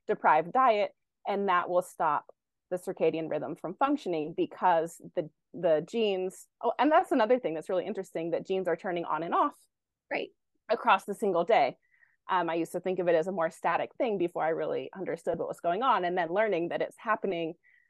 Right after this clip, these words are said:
Speaker 2: Throughout the
Speaker 1: um,
Speaker 2: day.
Speaker 1: throughout
Speaker 2: Mm-hmm.
Speaker 1: the day.
Speaker 2: Mm-hmm.
Speaker 1: And the folate cycle is the main donor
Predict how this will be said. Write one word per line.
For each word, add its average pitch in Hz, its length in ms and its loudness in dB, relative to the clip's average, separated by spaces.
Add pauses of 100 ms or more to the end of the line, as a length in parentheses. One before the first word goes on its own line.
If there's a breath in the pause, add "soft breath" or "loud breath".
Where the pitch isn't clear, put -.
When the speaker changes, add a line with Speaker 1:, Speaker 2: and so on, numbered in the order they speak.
(260 soft breath)
Speaker 2:
Throughout 247 320 2
the 160 80 -4
Speaker 1:
um, 160 60 -4
Speaker 2:
day. 233 240 -4 (260)
Speaker 1:
throughout 240 400 4
Speaker 2:
Mm-hmm. 254 60 -8
Speaker 1:
the 254 60 -6
day. 226 420 4 (340)
Speaker 2:
Mm-hmm. 247 180 2
Speaker 1:
And 294 280 4 (100)
the 202 140 0
folate 254 480 4
cycle 190 500 0
is 180 420 2
the 175 180 -4
main 202 580 -2 (460 soft breath)
donor 185 520 2